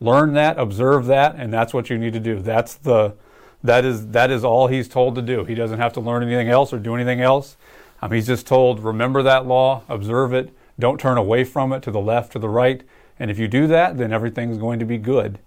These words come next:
Um, and so that's the, that's really the instruction that he gives. That's where the strength and the courage come from, because again, God is the one who is going to actually conquer the people in there.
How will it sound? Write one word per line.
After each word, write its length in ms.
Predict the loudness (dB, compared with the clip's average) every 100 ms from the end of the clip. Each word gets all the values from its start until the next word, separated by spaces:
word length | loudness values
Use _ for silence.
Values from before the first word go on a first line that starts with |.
| -20 _ _ -16
Um, 540 | -14 -12 -14 -16 -16 -8
and 160 | -6
so 340 | 2 4 4 0 _ _ _ _ _ _ -20 -6
that's 360 | 2 2 2 -4
the, 320 | 0 0 -2 _ _ _
that's 280 | 2 2 2
really 240 | 0 2 2
the 100 | 0
instruction 560 | -4 -2 -2 -2 -6
that 120 | -4
he 60 | -4
gives. 300 | 0 0 0
That's 220 | -2 -2
where 180 | 0 -2
the 100 | -2
strength 380 | -6 -4 -4 -4
and 100 | -6
the 40 |
courage 420 | -2 0 0 -2
come 200 | -4 -4
from, 220 | -4 -4 -4
because 240 | -4 -4
again, 380 | -2 0 0 -2 -18 -20 _ _ _ -8
God 280 | 0 2 2
is 120 | -2
the 100 | -6
one 340 | -6 -4 -4
who 240 | -6 -6 -4
is 120 | -6
going 320 | -6 -6 -4
to 100 | -2
actually 320 | -2 -2 -4 -6
conquer 400 | -2 -2 -2 -4
the 120 | -4
people 400 | -6 -6 -4 -4
in 80 | -4
there. 240 | -6